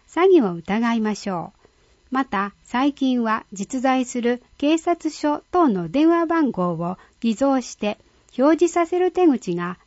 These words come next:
確認されているので注意してください。不安を感じたら、最寄りの警察署、または警察相談専用電話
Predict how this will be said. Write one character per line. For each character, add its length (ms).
確 240
認 220
さ 180
れ 100
て 160
い 100
る 120
の 160
で 240
注 220
意 160
し 80
て 120
く 100
だ 120
さ 200
い。 120
不 220
安 280
を 60
感 260
じ 120
た 160
ら、 180
最 160
寄 100
り 120
の 160
警 240
察 280
署、 240
ま 120
た 180
は 220
警 160
察 520
相 280
談 300
専 320
用 240
電 320
話 220